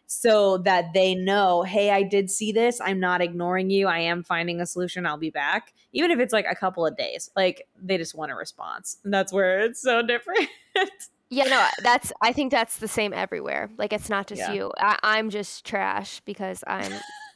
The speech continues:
Speaker 1: <laughs>
Speaker 2: I don't function that way. <laughs>
Speaker 1: Oh, I'll have to show you my email. It's literally insane. And, like, that's the thing is, like, I've created this habit of doing that because I know as soon as I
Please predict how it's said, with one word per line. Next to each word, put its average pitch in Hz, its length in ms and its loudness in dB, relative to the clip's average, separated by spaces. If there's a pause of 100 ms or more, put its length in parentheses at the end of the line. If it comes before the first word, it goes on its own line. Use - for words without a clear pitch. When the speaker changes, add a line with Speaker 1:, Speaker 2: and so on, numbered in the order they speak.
(320)
Speaker 1:
<laughs> - 340 -20
Speaker 2:
I 214 100 -4
don't 190 280 -2
function - 400 -4
that 208 240 -6
way. 240 180 -2
<laughs> 359 400 0
Speaker 1:
Oh, 226 320 4
I'll 196 120 4
have 262 100 0
to 254 80 -2
show 220 120 0
you 185 120 4
my 175 140 2
email. 170 340 2
It's 170 160 0
literally 175 400 2
insane. 165 540 -2
And, 214 160 -2
like, 247 160 0
that's 381 180 0
the 220 60 -16
thing 240 240 2
is, 202 240 0
like, 208 320 4
I've 214 260 4
created 214 560 2
this 175 260 0
habit 185 460 0
of 220 100 0
doing 233 240 0
that 185 400 -2
because 185 680 0
I 175 180 -2
know 170 520 2
as 185 300 0
soon 185 300 -2
as 196 140 0
I 190 180 2